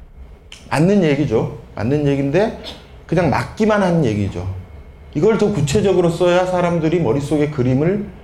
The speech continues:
그릴 수가 있다. 엄청난 혼란? 잘 그림이 잘 안 그려져요. 좀 막연해요.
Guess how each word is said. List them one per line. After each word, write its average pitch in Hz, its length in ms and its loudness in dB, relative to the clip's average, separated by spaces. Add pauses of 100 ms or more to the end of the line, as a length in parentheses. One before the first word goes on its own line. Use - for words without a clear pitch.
(320)
그릴 120 240 -2
수가 - 280 -6
있다. 87 300 -8 (880)
엄청난 214 540 2
혼란? 196 500 2 (1800)
잘 - 220 0
그림이 156 280 2
잘 139 160 0
안 98 220 -2
그려져요. 139 420 2
좀 143 160 -2
막연해요. 98 640 0